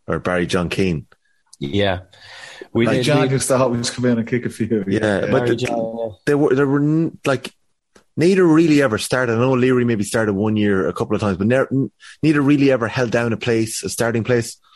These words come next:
Speaker 1: Um, did they know their role was, was kind of consigned to being that ten, twelve minute player?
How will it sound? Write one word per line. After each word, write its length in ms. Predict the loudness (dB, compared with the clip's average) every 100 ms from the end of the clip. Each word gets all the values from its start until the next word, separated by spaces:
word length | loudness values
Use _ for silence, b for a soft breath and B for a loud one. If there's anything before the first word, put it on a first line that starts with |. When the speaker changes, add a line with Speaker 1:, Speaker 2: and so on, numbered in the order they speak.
| B B _
Speaker 1:
Um, 600 | -6 -2 -2 0 0 -2 _ _ -4
did 140 | 0
they 100 | 2
know 240 | 2 2 4
their 160 | 4
role 320 | 4 4 2
was, 320 | 0 0 -2 -6
was 380 | -6 -6 -12 -16 _ _ _ _ _ -10
kind 220 | -4 -2
of 40 | -2
consigned 540 | -4 -2 -2 0 0
to 80 | 0
being 300 | 0 0 0
that 200 | -2 -2
ten, 360 | -4 -2 -2
twelve 240 | -2 -2 -2
minute 180 | -2 -2
player? 320 | 0 -2 -4